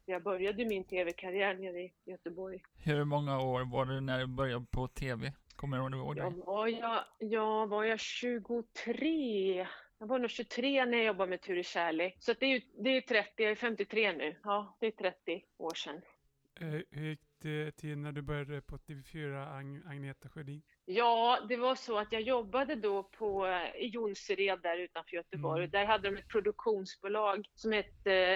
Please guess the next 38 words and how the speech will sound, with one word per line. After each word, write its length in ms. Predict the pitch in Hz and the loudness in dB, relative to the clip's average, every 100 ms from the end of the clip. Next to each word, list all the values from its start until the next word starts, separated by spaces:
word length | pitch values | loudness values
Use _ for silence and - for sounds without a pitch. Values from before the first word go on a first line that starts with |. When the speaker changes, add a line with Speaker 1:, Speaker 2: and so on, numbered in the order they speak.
| - | 2
Speaker 1:
eh, 800 | 175 175 175 170 165 165 160 214 | 0 2 2 2 0 0 2 2
M 180 | 196 180 | 2 -2
T 140 | - 180 | -4 0
V 180 | 180 | 0
Studios 680 | 180 - 247 240 190 175 - | -2 -2 0 0 -2 -2 -4
som 180 | 214 196 | -4 0
gjorde 380 | 220 170 170 175 | 2 2 0 0
olika 320 | 185 160 143 | 0 -2 -4
Speaker 3:
Mm. 100 | 143 | -2
Speaker 1:
T 140 | 185 156 | -2 -2
V-program. 520 | - 160 156 147 180 _ - | -6 -4 -2 -2 -4 _ -4
Och 300 | 220 - 214 220 | -4 -2 -2 2
de 160 | 220 | 2
sökte 320 | - 202 - | 2 0 2
ljussättare 840 | 202 220 196 - 214 - - 214 196 | 2 2 0 2 2 2 0 4 6
och 60 | |
jag 100 | 196 | 6
hade 140 | 208 240 | 4 4
jobbat 320 | 247 214 202 | 4 4 0
på 60 | 214 | 0
Stadsteatern 760 | 233 202 - 220 226 - 240 | 0 0 0 0 2 0 -2
i 20 | |
Göteborg 400 | 233 - 208 190 | -2 -2 0 0
som 280 | - 202 185 170 | 0 -4 -6 -6
ljustekniker 1000 | 196 208 175 - 240 - - 233 - 165 165 | 0 0 0 -2 -2 -2 -2 -2 2 4 4
och, 360 | 180 _ - | 0 _ 0
eh, 260 | 208 190 185 - - | 4 4 2 -8 -20
s-, 320 | - - - - | -20 -20 -12 -6
så 80 | |
att 60 | 202 | -2
jag 200 | - - | 2 2
sökte 420 | - 277 180 - | 4 2 4 2
det 60 | 330 | 2
där 140 | 190 | 4
jobbet 380 | 170 160 165 190 | 4 0 -2 -6
och 80 | 196 | -4
fick 260 | 285 277 - | -4 -4 -6
det. 200 | - | -4